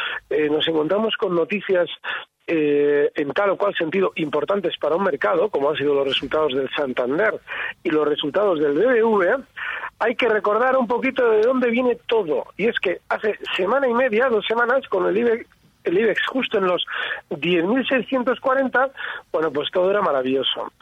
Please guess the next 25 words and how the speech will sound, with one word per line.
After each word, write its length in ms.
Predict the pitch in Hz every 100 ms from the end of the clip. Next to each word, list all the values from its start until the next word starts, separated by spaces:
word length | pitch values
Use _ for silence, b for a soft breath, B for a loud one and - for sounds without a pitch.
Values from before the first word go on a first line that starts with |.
| B B B
Fitch 260 | - 214 -
nos 280 | 180 175 147
elevaba 400 | 151 156 170 156
la 120 | 143
calificación, 920 | 135 139 123 143 127 220 254 254 254 233 B B B -
eh, 440 | 170 156 151 147
nuestra 1080 | 143 139 135 135 131 131 123 127 123 127 143
deuda 240 | 143 160 147
era 160 | 139
maravillosa, 840 | 127 123 117 123 185 190 208 185 196 - B B B
España 480 | - - - 185 170
había 160 | 151 139
salido 280 | 156 135 123
de 60 |
la 120 | 120 117
crisis, 480 | 170 185 - 190 -
todo 240 | - 214 190
fantástico. 920 | - 135 131 226 220 - 226 247 240 B B B _ -
Y 80 | 165
durante 340 | 147 143 139
estos 300 | 175 - 226
días, 340 | 262 240 302 311 -
un 160 | 440 -
poquito 320 | 156 147 170
después 460 | 147 - 180 202